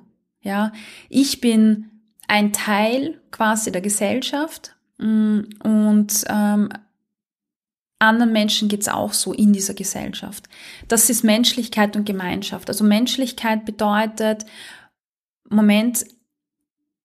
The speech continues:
unangenehme Emotionen zu haben, gehört dazu. Es ist ganz normal. Es gibt Hochphasen, es gibt Tiefphasen im Leben. Die hat jeder, der George Clooney, genauso wie eine Top-Influencerin von Instagram,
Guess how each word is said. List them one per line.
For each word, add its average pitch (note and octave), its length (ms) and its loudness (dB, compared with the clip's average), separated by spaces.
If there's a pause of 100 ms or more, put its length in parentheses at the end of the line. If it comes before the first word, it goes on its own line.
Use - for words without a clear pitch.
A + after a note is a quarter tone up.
(920)
unangenehme A#3 600 2
Emotionen G#3 600 0
zu G#3 200 -4
haben, G3 240 -4
gehört A3 340 0
dazu. - 340 -6
Es G3+ 160 -4
ist G#3 160 -2
ganz G#3+ 360 0
normal. G3+ 420 2
Es G3+ 140 -4
gibt - 280 -8
Hochphasen, A#3 720 0
es A3+ 160 -4
gibt - 240 -8
Tiefphasen G#3 680 0
im G#3 120 2
Leben. G3+ 400 0 (320)
Die A#3+ 140 6
hat G#3+ 220 0
jeder, A#3+ 540 2 (460)
der A3 100 0
George A#3 440 2
Clooney, A3+ 640 -2 (320)
genauso A3 540 2
wie A3+ 120 0
eine A3 380 0
Top-Influencerin G#3+ 1080 2
von G#3 160 -2
Instagram, G3+ 680 0